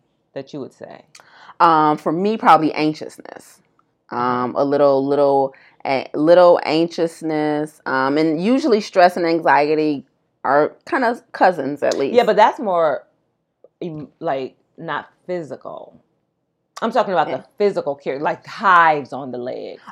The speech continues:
Speaker 2: Oh, we're s-, we're
Speaker 1: Um,
Speaker 2: still on physical?
Speaker 1: Yeah.
Speaker 2: Oh, if we're still on physical, um, well, probably just maybe feeling like, uh, the heart racing a little bit.
Speaker 1: Yeah.
Speaker 2: Probably be the only one I have.
Speaker 1: Yeah.
Speaker 2: Um, and maybe a little bit of insomnia,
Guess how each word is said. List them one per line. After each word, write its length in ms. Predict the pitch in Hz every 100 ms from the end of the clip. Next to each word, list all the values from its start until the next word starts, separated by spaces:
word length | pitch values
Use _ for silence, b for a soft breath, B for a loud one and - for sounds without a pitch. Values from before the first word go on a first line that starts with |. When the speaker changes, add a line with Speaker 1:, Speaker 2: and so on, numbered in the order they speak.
| -
Speaker 2:
Oh, 140 | 202
we're 120 | 175 202
s-, 140 | 160
we're 140 | 151
Speaker 1:
Um, 60 | 226
Speaker 2:
still 180 | 233 202
on 120 | 165
physical? 460 | - 233 277 349 320
Speaker 1:
Yeah. 300 | 190 196 156
Speaker 2:
Oh, 280 | 208 226 196
if 120 | 170 214
we're 120 | 339
still 260 | - 226
on 180 | 175 160 -
physical, 880 | 190 196 180 156 - 160 131 127 -
um, 640 | 135 139 131 131 127 127 - _ -
well, 340 | 170 185 160
probably 420 | 151 - 190 180 160
just 260 | 165 165
maybe 840 | 160 151 151 147 147 143 139 139 - _ _ _ _ -
feeling 400 | 202 175 160 151
like, 240 | 139 -
uh, 400 | 139 143 135 127 - -
the 160 | 139
heart 320 | 143 190 165 -
racing 580 | 123 123 131 - 104 101
a 40 |
little 240 | 117 117 113
bit. 280 | 101 - 175
Speaker 1:
Yeah. 260 | 165 143
Speaker 2:
Probably 180 | 160 170
be 60 | 160
the 60 |
only 280 | 131 139 139
one 180 | 127 127
I 100 | 127
have. 440 | 135 - 73 95
Speaker 1:
Yeah. 360 | 165 147 139 143 -
Speaker 2:
Um, 640 | 143 143 139 135 135 135 - _ _ _ - -
and 180 | 185 185
maybe 320 | 180 185 180
a 40 |
little 220 | 160 156
bit 120 | 156 151
of 100 | 147
insomnia, 840 | 147 147 139 139 151 156 180 269